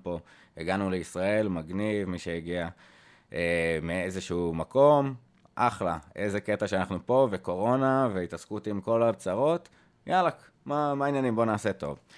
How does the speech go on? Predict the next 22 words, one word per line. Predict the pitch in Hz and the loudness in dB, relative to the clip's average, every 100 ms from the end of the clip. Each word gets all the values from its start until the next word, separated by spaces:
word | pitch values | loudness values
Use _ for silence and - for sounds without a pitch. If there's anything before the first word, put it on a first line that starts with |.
| - _ _ _ _ _ - | -20 _ _ _ _ _ -10
עכשיו, | - 95 | -4 -2
אני | 127 | -2
אומר, | 160 | 0
יש | 120 117 | 0 0
המון | 95 95 107 110 104 98 - _ _ _ _ - | 0 0 0 0 0 -2 -8 _ _ _ _ -8
מחסומים, | 90 - 90 92 95 | -6 -4 -4 -2 -2
סטריאוטיפים | 92 90 85 - 87 92 87 82 | -4 -4 -6 -6 -6 -4 -4 -6
וחשיבה, | 82 - 82 78 87 87 | -8 -8 -6 -2 0 0
והמוח | 80 80 92 | -2 -2 -4
שלנו | - 85 | -4 -6
עובד | 82 85 85 | -6 -6 -6
בצורה | 85 82 80 90 | -8 -6 -2 -2
מסוימת, | 90 - 90 90 82 | -2 -6 -6 -6 -8
והתרבות, | 80 - 80 78 95 101 90 80 | -12 -8 -8 -4 -2 0 -2 -2
והמון | 80 87 98 95 | -4 -2 -2 -2
לחצים, | 90 80 - 101 95 | -4 -6 -6 -6 -6
שדברים | 85 92 87 | -6 -6 -4
שאנחנו | 85 82 | -6 -6
לא | 90 | -6
מודעים | 101 87 87 85 90 | -4 -4 -4 -4 -6
עליהם | 82 80 | -6 -8
שמשפיעים, | 76 62 - - 92 151 | -10 -14 -14 -10 -6 -6